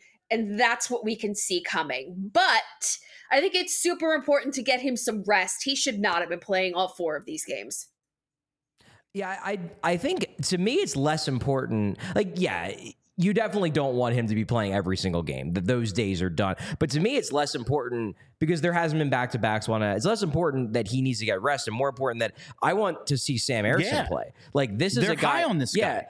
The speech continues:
Speaker 2: this is a guy who, who they really do think is going to be potentially a, a starting N H L goalie. Now, whether that's here or somewhere else, I guess we'll see how the Hart situation plays out on mul-,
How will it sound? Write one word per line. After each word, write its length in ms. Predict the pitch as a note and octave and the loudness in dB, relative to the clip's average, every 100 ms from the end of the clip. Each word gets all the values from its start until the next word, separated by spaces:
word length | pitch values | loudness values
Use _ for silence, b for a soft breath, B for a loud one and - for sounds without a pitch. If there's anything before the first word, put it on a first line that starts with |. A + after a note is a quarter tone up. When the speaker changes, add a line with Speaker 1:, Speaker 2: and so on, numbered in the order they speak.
| - | -2
Speaker 2:
this 200 | D#3+ G#3+ | -2 0
is 80 | |
a 60 | A3 | -2
guy 340 | E3 D3+ D3+ | 2 2 2
who, 260 | C#3+ C#3+ C3 | 2 2 2
who 120 | C#3 | 2
they 300 | C3+ C#3+ C#3 G#2+ | 2 2 0 -2
really 360 | G#2+ C3 C#3 | 0 2 2
do 220 | C3+ C3+ B2 | 2 0 2
think 260 | C#3+ B2 | 0 0
is 120 | A#2+ | 0
going 280 | G#2+ B2 A#2+ | 2 2 2
to 40 | A#2 | 2
be 340 | A#2 A#2 A2 b b | 2 0 -2 b b
potentially 720 | - - D#3 C#3+ - C#3 C#3 C3 | -4 0 0 0 0 2 2 2
a, 340 | C3 C3 C3 G#2 | 2 2 2 0
a 60 | |
starting 420 | - C#3+ C3 C#3+ | 0 2 2 2
N 60 | C#3+ | 2
H 160 | C#3+ E3+ | 2 2
L 120 | D#3 | 2
goalie. 320 | E3+ F#3 E2 | 2 0 0
Now, 120 | F2+ | 0
whether 260 | F#2+ G2+ G#2 | 2 2 2
that's 220 | G#2 - | 0 0
here 320 | - B2 A#2+ | 0 2 2
or 60 | A2+ | 0
somewhere 420 | - A#2 G#2+ A#2+ | 0 0 2 2
else, 240 | E3+ - - B - | 2 -2 -8 B -2
I 100 | A2+ | 0
guess 180 | A#2+ | 0
we'll 80 | B2 | 0
see 180 | A2+ B2 | 0 2
how 220 | G#2+ G#2+ | 2 2
the 80 | G#2 | 2
Hart 240 | G#2 B2 | 0 -2
situation 500 | - A#2 A#2+ A2 A2 | -2 -2 0 0 0
plays 300 | G#2+ A#2 G#2+ | 0 0 2
out 260 | G#2+ G#2 F#2 B B | 2 0 -2 B B
on 160 | G#2+ A2+ | 0 2
mul-, 160 | D#3+ | 0